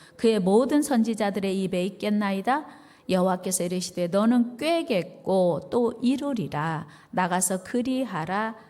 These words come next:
하셨은즉. 악한 영이 되어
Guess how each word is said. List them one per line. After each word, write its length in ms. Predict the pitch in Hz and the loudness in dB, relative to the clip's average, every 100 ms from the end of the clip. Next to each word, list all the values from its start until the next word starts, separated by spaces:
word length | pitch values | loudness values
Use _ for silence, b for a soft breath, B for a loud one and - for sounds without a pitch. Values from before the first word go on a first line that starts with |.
| - | -12
하셨은즉. 960 | 202 185 202 - - 165 - - - - _ _ _ _ _ B B B B | -10 -8 -8 -8 -8 -8 -10 -12 -18 -20 _ _ _ _ _ B B B B
악한 420 | 233 247 330 349 | -8 -2 -2 4
영이 380 | 311 277 339 403 | 4 4 4 -2
되어 360 | 202 165 135 | -4 -4 -6